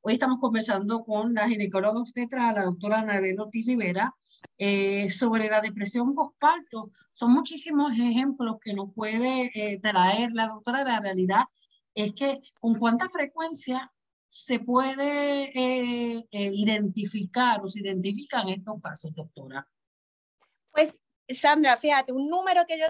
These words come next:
Speaker 2: te pueda dar en este momento no lo tengo, pero definitivamente es una, una condición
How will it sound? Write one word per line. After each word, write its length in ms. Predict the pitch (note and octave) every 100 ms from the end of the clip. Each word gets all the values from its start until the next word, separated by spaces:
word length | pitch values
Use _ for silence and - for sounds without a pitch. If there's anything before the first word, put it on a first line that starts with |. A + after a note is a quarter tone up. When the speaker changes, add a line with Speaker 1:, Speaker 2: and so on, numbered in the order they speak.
| D#4+
Speaker 2:
te 80 | D#4+
pueda 320 | D#4 D#4 D4+
dar 200 | D4+ D4+
en 80 | D4+
este 240 | D#4 -
momento 480 | D#4+ D#4 E4 E4 B3
no 140 | A3 G3+
lo 160 | C4
tengo, 360 | B3 A3 A#3+ G#3
pero 220 | A3 G#3+
definitivamente 1120 | G#3+ G#3+ A#3+ G#3+ G3 G3 B3 C#4+ D#4 E4 C4+ -
es 160 | A#3 A#3
una, 720 | C4+ C#4 C#4 C#4 C#4+ C#4 -
una 880 | B3 B3+ C4 C4+ C4+ C4+ C4 C4 C4
condición 840 | C4 C4 C4 B3+ - D4 C4+ G3